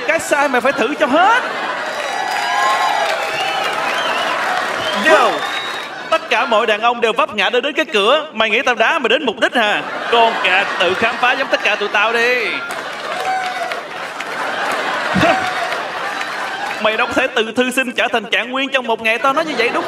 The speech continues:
không? Đường Tăng muốn lấy kinh cũng phải đi bộ, chứ đâu phải là bay thẳng đến Tây Thiên mà lấy kinh liền. Tao chỉ nói lần đầu tiên mà tao xuống cái quần của con gái đó,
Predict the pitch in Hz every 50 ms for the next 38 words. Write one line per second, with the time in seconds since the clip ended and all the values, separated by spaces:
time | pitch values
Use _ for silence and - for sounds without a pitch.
0 | - 330 330 320 349 381 - - - - - - - - - - - - - -
1 | 180 196 226 214 - 262 262 262 269 294 311 311 320 311 - 285 277 262 277 254
2 | 240 262 262 277 269 202 170 170 180 208 247 269 277 254 254 262 254 262 - 262
3 | - 247 254 254 247 240 185 208 262 262 311 294 254 269 254 254 - 277 262 262
4 | 233 226 240 277 - - 285 269 269 262 240 226 240 277 294 320 311 302 - -
5 | - - - - - - - - - - - 240 240 - 247 254 226 269 294 311
6 | 254 214 185 185 196 196 190 - 240 247 247 208 214 226 226 220 - 269 302 320
7 | 254 311 247 196 208 196 190 247 233 240 233 220 - 240 247 262 311 330 330